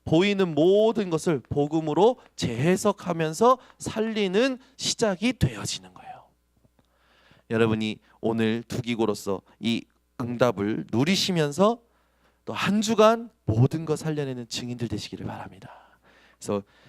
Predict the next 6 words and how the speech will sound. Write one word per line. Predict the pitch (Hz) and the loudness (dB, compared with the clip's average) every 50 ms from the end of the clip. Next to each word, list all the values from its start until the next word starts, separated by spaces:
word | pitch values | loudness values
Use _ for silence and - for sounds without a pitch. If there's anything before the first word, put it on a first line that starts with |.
| _ _ _ | _ _ _
오늘도 | - 120 123 127 127 117 123 117 113 110 113 110 - _ _ _ _ _ | -4 -2 0 0 2 4 4 4 4 2 0 -6 -16 _ _ _ _ _
누가 | - 123 143 151 175 180 175 170 165 | -4 -2 2 6 8 10 10 8 6
주인인지 | - - - 139 139 135 131 110 104 101 - 104 104 101 - _ _ _ _ _ _ _ - | 2 -2 -4 -2 -2 -4 -4 -6 -8 -8 -10 -12 -14 -14 -18 _ _ _ _ _ _ _ -8
여러분이 | 101 101 98 98 95 98 | -4 -4 -2 -4 -4 -4
점검하는, | - - 110 107 110 117 123 131 123 117 110 110 104 101 113 160 220 254 _ _ _ _ | -6 -6 -6 -6 -2 2 2 2 4 2 -2 -2 -4 -4 -2 -4 -4 -6 _ _ _ _
어, | - - - - - | -18 -16 -14 -14 -14